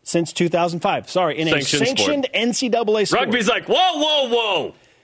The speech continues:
Speaker 1: B Y U won their first national championship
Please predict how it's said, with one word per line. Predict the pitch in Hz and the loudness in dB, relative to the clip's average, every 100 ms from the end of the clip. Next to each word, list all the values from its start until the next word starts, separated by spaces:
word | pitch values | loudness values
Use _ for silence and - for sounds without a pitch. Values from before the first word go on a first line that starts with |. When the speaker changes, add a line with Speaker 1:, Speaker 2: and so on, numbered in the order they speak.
| _ _ _ _ _ _ | _ _ _ _ _ _
Speaker 1:
B | 185 | 0
Y | 233 240 | 2 2
U | 233 226 | 2 2
won | 196 214 | 0 0
their | 190 156 | 0 -2
first | - - 202 220 - - - _ _ _ _ _ - | -4 -2 0 0 -4 -10 -14 _ _ _ _ _ -4
national | 139 170 - 165 | -2 0 0 -2
championship | - 160 147 139 - 123 | 0 -2 -2 -4 -2 -4